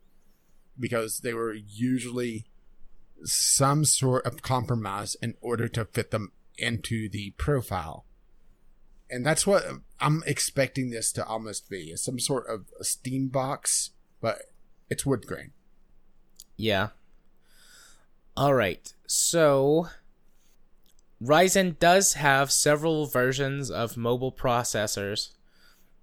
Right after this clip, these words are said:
Speaker 2: Um, some of them that might work with this for what they want to do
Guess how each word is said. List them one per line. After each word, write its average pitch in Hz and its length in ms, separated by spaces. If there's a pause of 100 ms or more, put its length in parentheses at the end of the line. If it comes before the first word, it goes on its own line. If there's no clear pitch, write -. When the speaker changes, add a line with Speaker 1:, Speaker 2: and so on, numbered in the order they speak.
(840)
Speaker 2:
Um, 107 840 (640)
some 160 320
of 170 100
them 165 220
that 147 260
might 135 380 (100)
work 147 380
with 185 160
this 190 220
for - 160
what 127 160
they 131 80
want 123 280
to 123 100
do 175 480